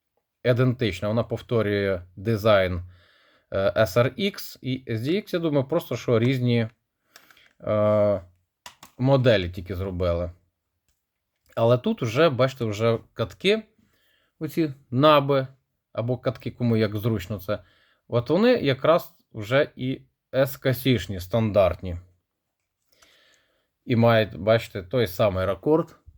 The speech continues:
з такими смужечками. Так, ну, бом-, да, була десь їх, якийсь магнітофончик і трошечки піджмакав.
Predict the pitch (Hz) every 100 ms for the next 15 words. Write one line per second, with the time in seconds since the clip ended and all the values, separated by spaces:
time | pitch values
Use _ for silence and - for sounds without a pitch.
0 | _ _ _ _ _ _ _ _ _ _
1 | _ _ _ _ _ _ _ _ _ _
2 | _ _ _ _ _ _ _ _ - 147
3 | 139 156 151 131 160 151 143 131 - 151
4 | 143 131 _ _ _ _ _ _ _ _
5 | _ _ _ _ _ _ _ _ _ _
6 | _ - 92 90 110 123 107 107 107 104
7 | 101 95 98 104 104 98 90 - 92 104
8 | - 104 101 98 - - 101 - 98 107
9 | 101 92 95 107 101 90 104 90 - 98
10 | 98 90 110 87 - 113 98 104 110 101
11 | 87 92 85